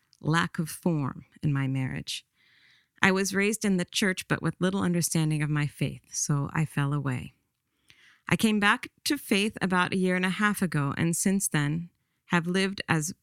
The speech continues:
brother and sister with my girlfriend. We've made the promise to God to live this way until marriage, if that is his will, of course, after an annulment within the church.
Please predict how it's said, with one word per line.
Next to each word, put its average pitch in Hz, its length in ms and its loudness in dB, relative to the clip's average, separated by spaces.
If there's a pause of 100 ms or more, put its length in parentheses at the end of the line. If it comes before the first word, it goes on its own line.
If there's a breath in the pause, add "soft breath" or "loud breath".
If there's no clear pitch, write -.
brother 190 340 0
and 196 160 0
sister - 580 -2
with - 220 -2
my 165 140 2
girlfriend. 185 600 -4 (920 soft breath)
We've 185 160 4
made 185 240 2
the 208 80 0
promise 196 420 2
to - 120 0
God 165 320 2
to 190 100 0
live 165 240 0
this 185 280 0
way 139 220 0
until 156 360 0
marriage, 156 480 0 (120)
if 208 220 0
that 180 220 0 (340)
is 170 180 4
his 156 200 2
will, 185 220 0
of 139 120 -6
course, 147 440 -2 (100)
after 143 260 -2
an 151 100 2
annulment 147 380 0
within 151 280 -2
the 147 80 -2
church. - 480 -6